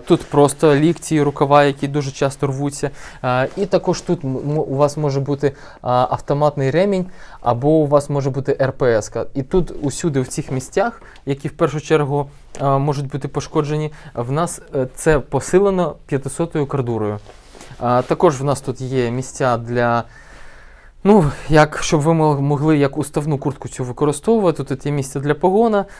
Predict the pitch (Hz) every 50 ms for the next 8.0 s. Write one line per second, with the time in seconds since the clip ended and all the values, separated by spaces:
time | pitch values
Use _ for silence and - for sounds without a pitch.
0 | - - - 123 123 131 151 160 151 - - 139 139 143 131 147 160 156 - 151
1 | - - 214 202 180 156 139 - - 160 165 165 156 143 143 151 147 - - 131
2 | 127 135 127 - 135 117 113 107 - - 107 107 - - - - - - - -
3 | - - - - - - - - - - - - - - - - - - - -
4 | - - - - - - 151 139 135 131 131 131 135 - 135 - 185 214 226 202
5 | 170 135 139 - 165 143 165 156 139 - - 135 135 131 123 - - 127 123 127
6 | 123 120 - 127 117 - - 170 185 226 - - - - 147 - 185 156 - 151
7 | 139 143 143 - 143 135 - 151 - 147 139 143 156 151 143 - - - 131 120